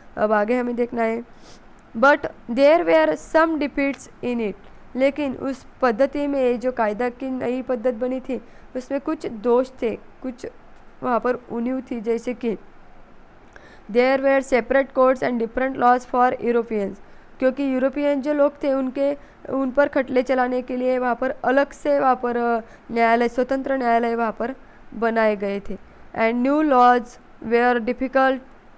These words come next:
to be understood by common people, और जो नए लॉ थे, नए नियम थे, नए कायदे थे,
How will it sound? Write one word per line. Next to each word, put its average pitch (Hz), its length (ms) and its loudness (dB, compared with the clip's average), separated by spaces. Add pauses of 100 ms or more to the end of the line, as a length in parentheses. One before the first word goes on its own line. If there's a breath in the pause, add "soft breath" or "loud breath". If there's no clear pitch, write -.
to 311 240 2
be 277 180 -2
understood 240 540 -2
by 240 160 4 (140)
common 214 320 0
people, 196 200 -4 (140)
और 233 240 0
जो 247 220 -2
नए 247 320 0
लॉ 262 240 2 (140)
थे, 247 180 0 (360 loud breath)
नए 226 240 -2
नियम 233 380 -4
थे, 254 160 -4
नए 233 180 -4
कायदे 214 460 -4
थे, 233 160 -4